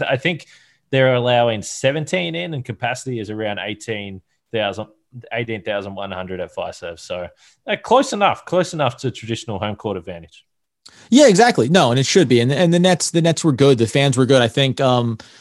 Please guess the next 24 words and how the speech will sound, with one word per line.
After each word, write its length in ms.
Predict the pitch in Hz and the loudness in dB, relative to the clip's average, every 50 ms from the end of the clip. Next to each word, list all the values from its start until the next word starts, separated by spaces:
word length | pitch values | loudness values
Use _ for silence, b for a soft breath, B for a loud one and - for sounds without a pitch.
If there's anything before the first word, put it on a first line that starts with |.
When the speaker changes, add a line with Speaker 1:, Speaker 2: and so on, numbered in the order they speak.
| B B B | B B B
Speaker 2:
T 200 | - - 175 156 | 2 2 4 4
N 80 | 135 | 2
T 200 | 123 - - 156 | 2 2 2 4
had 220 | 139 131 131 127 - | 4 4 2 0 0
some 140 | - 135 | 0 0
of 60 | 131 120 | 2 0
the 60 | 123 | 0
games, 560 | 107 131 127 127 127 131 135 131 131 127 107 | 0 0 0 2 2 2 2 2 2 0 0
and 80 | 113 117 | 0 0
they 100 | 117 117 | 2 2
may 140 | 120 120 | 2 2
have 140 | 123 120 101 | 2 2 2
been 300 | 110 120 117 113 113 113 - | 2 2 2 2 0 -2 -2
lowering 520 | 123 127 127 131 139 135 131 127 127 123 | 0 2 2 4 4 4 2 2 0 0
the, 80 | 117 120 | -2 -2
the 120 | - 131 | -2 -2
volume 520 | 120 98 127 123 123 135 135 135 135 131 131 | 0 2 4 4 4 4 4 4 4 2 2
Speaker 1:
Yeah, 240 | - - - - - | 0 -2 -4 0 2
Speaker 2:
relative 340 | 131 127 127 120 - 135 | 2 4 4 2 2 0
Speaker 1:
it's 80 | 120 - | 0 0
Speaker 2:
to 40 | - | 2
the 80 | 123 110 | 2 2
Speaker 1:
terrible. 80 | 95 | 4
Speaker 2:
guys. 340 | 107 120 117 117 113 107 - | 4 2 2 2 0 -2 -4